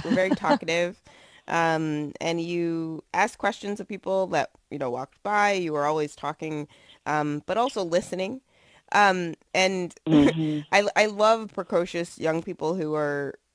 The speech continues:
Speaker 1: very curious about the world around them. Um,
Speaker 2: Yes.
Speaker 1: can you, can you talk about sort of the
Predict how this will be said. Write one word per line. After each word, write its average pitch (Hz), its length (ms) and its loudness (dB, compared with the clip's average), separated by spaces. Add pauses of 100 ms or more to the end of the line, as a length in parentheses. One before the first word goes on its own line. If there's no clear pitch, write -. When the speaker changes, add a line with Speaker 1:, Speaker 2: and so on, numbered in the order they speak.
(120)
Speaker 1:
very 196 220 0
curious 180 580 -4
about 156 300 -2
the 151 80 -10
world 156 220 -8
around 147 340 -4
them. 185 240 -6 (560)
Um, 190 200 4
Speaker 2:
Yes. 208 680 0 (240)
Speaker 1:
can 247 160 -2
you, 247 160 -4
can 254 140 -2
you 247 100 -2
talk - 320 -6
about 208 540 -2 (320)
sort 190 240 -10
of 175 160 -12
the 165 460 0